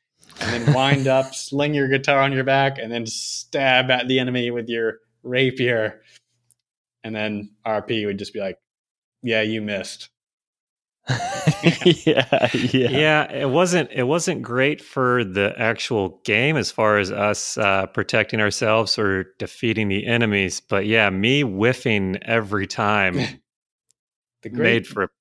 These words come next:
Speaker 1: visuals that happen, that's, that's what we wanna see. Yeah.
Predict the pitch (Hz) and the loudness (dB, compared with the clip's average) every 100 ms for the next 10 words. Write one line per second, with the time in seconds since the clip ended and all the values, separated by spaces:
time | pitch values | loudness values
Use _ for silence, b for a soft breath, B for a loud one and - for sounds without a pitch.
0 | _ - 117 131 151 127 110 98 92 98 | _ -16 -6 0 0 0 -4 -6 -10 -12
1 | - 113 110 101 98 92 98 - 123 165 | -10 -4 -4 -4 -10 -14 -16 -14 -6 -6
2 | - - - - _ _ _ 208 208 208 | -6 -14 -16 -20 _ _ _ -4 -4 -4
3 | 107 95 90 110 101 95 - 135 131 101 | -10 -8 -10 -10 -10 -12 -8 -6 -6 -8
4 | 107 _ _ _ - 147 127 87 | -12 _ _ _ -18 -12 -12 -12